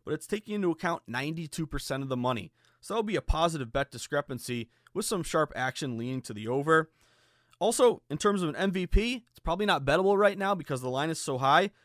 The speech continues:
but call Paul Goldschmidt, Goldie. He's having a career year, hitting three twenty-two with thirty-five home runs and a hundred and twelve R B Is. He's right now minus three thousand to win the National League M V P. For our second best of the rest matchup tonight, we're gonna go to an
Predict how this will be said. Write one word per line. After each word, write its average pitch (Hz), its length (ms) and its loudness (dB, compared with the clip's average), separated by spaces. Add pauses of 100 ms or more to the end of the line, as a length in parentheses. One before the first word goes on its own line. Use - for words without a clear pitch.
(100)
but - 140 -12
call 196 340 0
Paul 202 280 4
Goldschmidt, 151 640 0
Goldie. 180 460 4 (160)
He's - 140 -12
having 170 220 2
a 131 80 -6
career 208 380 -2
year, 180 260 2
hitting 143 220 -6
three 185 280 -6
twenty-two 175 640 -2 (240)
with 127 100 -12
thirty-five 175 540 0
home 143 240 -2
runs 156 240 0
and 117 100 -8
a 113 40 -8
hundred 151 280 -4
and 143 80 -6
twelve 139 260 -4
R 123 140 -2
B 120 160 -4
Is. 160 400 4 (300)
He's 190 160 -4
right 220 160 2
now 196 180 4
minus 143 480 -2
three 156 300 -4
thousand 120 580 -2 (260)
to - 80 -10
win 143 60 -2
the 139 80 -4
National 120 380 -4
League 113 180 -8
M 107 160 -8
V 104 140 -10
P. 98 320 -10 (1400)
For - 80 -4
our - 80 0
second 330 360 2
best 190 220 2
of 196 80 0
the 175 60 2
rest 170 200 2
matchup 165 320 -2
tonight, 180 280 -4
we're 190 100 -10
gonna 262 140 -8
go 240 140 -4
to 240 180 -4
an 220 80 -8